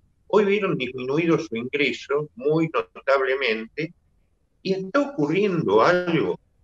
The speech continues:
que llama mucho la atención.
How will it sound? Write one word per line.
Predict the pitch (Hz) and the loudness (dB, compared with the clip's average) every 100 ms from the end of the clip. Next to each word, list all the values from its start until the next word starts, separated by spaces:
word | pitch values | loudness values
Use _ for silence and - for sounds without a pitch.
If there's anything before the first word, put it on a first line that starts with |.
| _ _ _ _ _ _ - | _ _ _ _ _ _ -6
que | 120 117 - | -6 -6 -10
llama | - 160 165 143 | -2 0 2 2
mucho | 156 156 147 110 | 2 0 2 2
la | 104 | 2
atención. | 101 101 101 - 95 | 0 -4 -6 -10 -12